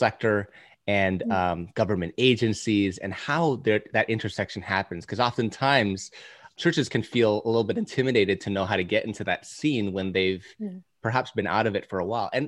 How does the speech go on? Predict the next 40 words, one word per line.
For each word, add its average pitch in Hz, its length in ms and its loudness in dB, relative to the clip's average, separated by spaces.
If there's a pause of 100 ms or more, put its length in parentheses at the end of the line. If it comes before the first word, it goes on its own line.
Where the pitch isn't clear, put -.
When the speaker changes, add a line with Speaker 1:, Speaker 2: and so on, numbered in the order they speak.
Speaker 1:
and 139 100 -2 (100)
both 202 140 0
of 123 120 -2
you 104 140 -4
guys, 95 140 -4 (640)
I 110 60 0
would 110 160 -2
say, 113 100 2
know 110 240 0 (100)
already 110 360 4
is - 100 -4
that, 101 180 0
like, 90 120 -2 (1400)
what 190 180 8
we 175 60 10 (140)
have 156 160 8
as 117 60 0
the 110 80 -2 (120)
social 120 280 2
sector 101 260 -2
right 78 160 -2
now 95 80 2 (680)
came 190 200 6 (180)
out 127 120 8 (100)
of 98 200 -4 (120)
a 113 40 6 (100)
lot 113 180 8
of 95 100 4
the 104 160 0
church 117 260 2
work 98 280 0 (200)
that 95 180 -2
was 90 80 -2 (100)
done, 92 160 4
you 95 80 -2
know, 92 160 -2
the 92 60 -6 (100)
Y 113 40 6 (140)
M - 100 -2
C - 40 -12